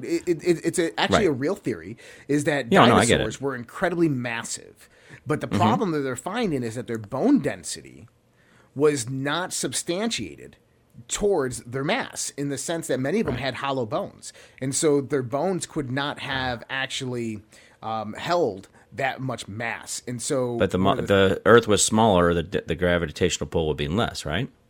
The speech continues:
Speaker 1: There you go. If the Earth was smaller, the gravitation would have been less. If the gravitation
Speaker 2: Huh.
Speaker 1: was less, they would,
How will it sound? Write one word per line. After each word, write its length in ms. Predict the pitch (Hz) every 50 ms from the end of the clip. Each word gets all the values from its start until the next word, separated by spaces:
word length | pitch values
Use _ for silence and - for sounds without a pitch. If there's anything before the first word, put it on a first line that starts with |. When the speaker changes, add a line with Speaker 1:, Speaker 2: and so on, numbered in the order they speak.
| _
Speaker 1:
There 180 | - 117 135 117
you 100 | 113 110
go. 220 | 107 190 190 147
If 80 | 104 -
the 80 | - -
Earth 200 | 107 113 110 -
was 100 | 107 -
smaller, 380 | - 175 185 226 254 196 127 107
the 80 | 110
gravitation 600 | 95 113 113 110 104 98 - 151 151 160 - 127 107
would 80 | 107
have 80 | 98 85
been 140 | 98 90 101
less. 440 | 143 185 - - - - - - - - - - - - - -
If 100 | 113 107
the 60 | 113
gravitation 440 | 95 123 123 123 110 - 139 120 107
Speaker 2:
Huh. 60 | 117 110
Speaker 1:
was 120 | 95 98
less, 320 | 139 175 180 139 117 -
they 140 | - - 110
would, 200 | 107 107 101 -